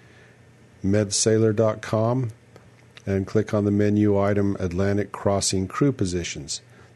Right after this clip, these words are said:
The second crew will join me in La Palmas, or Las Palmas, the Canary Islands,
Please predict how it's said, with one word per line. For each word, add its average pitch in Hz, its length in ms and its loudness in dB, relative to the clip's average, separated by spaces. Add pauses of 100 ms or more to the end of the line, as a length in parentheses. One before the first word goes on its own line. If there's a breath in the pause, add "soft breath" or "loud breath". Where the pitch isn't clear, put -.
The 147 120 2
second 185 520 2
crew 78 340 -4 (600 soft breath)
will 101 160 2
join 113 420 4
me 113 140 4
in 104 160 2
La 101 80 0
Palmas, 107 720 0 (100)
or 95 80 0
Las 101 420 2
Palmas, 110 840 -2 (560 soft breath)
the 95 100 -8
Canary 95 460 2
Islands, 92 560 0